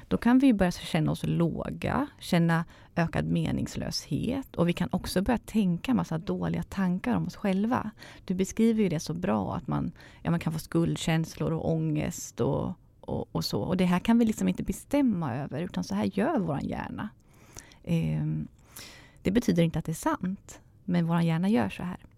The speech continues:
Eh, och, och för att motverka det här, eh, då behöver man ju först börja undersöka, hur vill jag ha det i mitt liv? Eh,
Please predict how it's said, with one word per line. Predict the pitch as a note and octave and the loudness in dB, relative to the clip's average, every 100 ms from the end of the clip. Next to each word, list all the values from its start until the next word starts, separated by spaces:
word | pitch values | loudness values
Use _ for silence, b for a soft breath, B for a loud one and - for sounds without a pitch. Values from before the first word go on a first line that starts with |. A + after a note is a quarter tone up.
| - - - B B B B B B B - - - - | -20 -20 -18 B B B B B B B -20 -20 -10 0
Eh, | F#3 F#3 - _ | 2 2 -4 _
och, | A#3 A#3 A#3 | 2 4 2
och | - | 2
för | - D#4 B3+ | 2 4 4
att | - | 4
motverka | A3 G3 - - G4 - D3+ | 4 2 -2 -2 -2 -4 -4
det | - | -2
här, | D#3+ - - G#3+ - - - - - | -4 -6 -6 -8 -12 -20 -20 -10 0
eh, | F3 E3+ - - | 2 0 -2 -8
då | F3+ F#3 F#3 F3+ - - - - | -2 2 2 0 -4 -14 -20 -10
behöver | - B3 B3+ B3+ | 0 4 6 6
man | B3 | 6
ju | G#3 | 4
först | - E4+ F#4 - - | 2 -2 -2 -4 0
börja | E3+ E3 | 2 2
undersöka, | F#3 E3 D3 D#3 - D#3+ - C#3+ - B | 2 2 2 0 -2 -4 -4 -6 -8 B
hur | - F3 | 0 2
vill | E3+ D#3+ | 2 2
jag | D3+ | 0
ha | - A#3 G4+ F#4 B3+ | -2 0 0 -2 -2
det | C3+ | -2
i | |
mitt | A#2+ - - | -4 -6 -8
liv? | - - A3+ A#3 - - - - - B B B B B B B | -8 -6 -8 -10 -12 -20 -20 -20 -20 B B B B B B B
Eh, | - F3+ F3 | -2 2 2